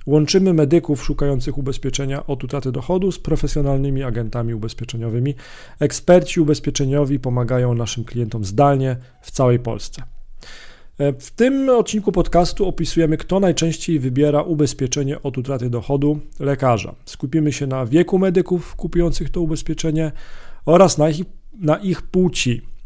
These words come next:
Na końcu tego odcinka poznasz specjalizacje, zawody, których przedstawiciele najczęściej decydują się na zabezpieczenie przyszłości finansowej przez ubezpieczenie tego typu dla pracowników ochrony zdrowia.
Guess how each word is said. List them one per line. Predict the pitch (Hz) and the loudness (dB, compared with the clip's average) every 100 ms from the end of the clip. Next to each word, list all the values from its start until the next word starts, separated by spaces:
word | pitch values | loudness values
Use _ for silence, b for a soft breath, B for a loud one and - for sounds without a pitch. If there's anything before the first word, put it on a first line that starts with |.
| - - - - - - - 127 | -14 -14 -16 -16 -16 -18 -10 0
Na | 131 | 0
końcu | 131 226 247 170 | 6 6 6 2
tego | 151 127 | 2 4
odcinka | 127 - 131 120 143 165 | 0 -2 -8 -4 -2 2
poznasz | 175 160 180 | 2 2 2
specjalizacje, | - 160 - 143 120 147 156 147 | 0 -4 0 0 2 0 0 0
zawody, | 123 120 139 135 139 B B B B - | 2 2 0 0 -4 B B B B -8
których | - 151 127 | 2 2 2
przedstawiciele | - - 143 123 123 151 139 | -2 0 0 0 0 0 2
najczęściej | 143 127 160 165 147 - 139 | 0 2 4 4 2 -2 -2
decydują | 127 127 120 135 131 | -2 -4 -2 -2 0
się | 123 131 | -4 -4
na | 123 135 | -2 0
zabezpieczenie | 127 127 113 - 120 123 123 | 0 -2 -4 -6 -6 -4 -4
przyszłości | 127 123 123 123 - | -4 -6 -6 -6 -10
finansowej | - 120 117 - 135 135 | -8 -6 -6 -4 -2 -2
przez | 127 127 - - | -2 -6 -8 -6
ubezpieczenie | 190 165 - 131 131 127 | 0 0 0 -4 -4 -4
tego | 123 123 120 | -4 -4 -4
typu | - - 123 120 b b b b b - | -6 -4 -6 -6 b b b b b -4
dla | 117 131 | 0 2
pracowników | 131 127 127 110 113 127 127 117 | 0 -2 -2 -2 -4 -4 -4 -8
ochrony | 117 127 113 | -8 -4 -4
zdrowia. | 104 113 120 | -4 -4 -6